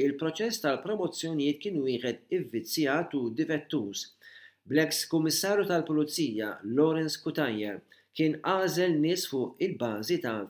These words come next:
fiduċja. B'reazzjoni l-Partit Nazzjonalista jsostni li b'din id-deċiżjoni tal-qorti twaqqa' il-maskra tal-gvern dwar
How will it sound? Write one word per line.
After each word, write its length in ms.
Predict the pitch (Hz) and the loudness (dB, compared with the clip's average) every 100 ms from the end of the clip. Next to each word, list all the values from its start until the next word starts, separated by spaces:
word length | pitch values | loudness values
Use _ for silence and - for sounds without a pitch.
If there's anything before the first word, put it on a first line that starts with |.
| - | -2
fiduċja. 560 | 180 127 - - 101 - _ - - _ | -2 -2 -4 -4 -4 -6 _ -20 -20 _
B'reazzjoni 680 | 139 156 170 170 233 226 202 | 2 4 4 2 0 2 2
l-Partit 400 | 170 151 147 143 | 2 2 0 -2
Nazzjonalista 600 | 131 - 139 156 147 127 | -4 -2 0 0 0 -2
jsostni 460 | 123 123 170 - 160 | -2 -2 -4 -2 -2
li 80 | 127 117 | 0 -2
b'din 300 | 101 160 202 | -2 0 0
id-deċiżjoni 720 | 175 147 113 107 117 170 170 | 0 0 -4 -6 -2 0 0
tal-qorti 640 | 123 110 - 123 104 - 196 - - - - - | -2 -2 -2 -4 -4 -2 -4 -6 -18 -20 -20 0
twaqqa' 380 | 156 180 - 151 160 | 2 2 0 2 2
il-maskra 640 | 170 180 170 - 101 104 110 | 2 2 0 -2 -4 -4 -2
tal-gvern 580 | 113 113 123 156 160 143 | -2 -2 0 0 0 -2
dwar 320 | 123 131 | 2 2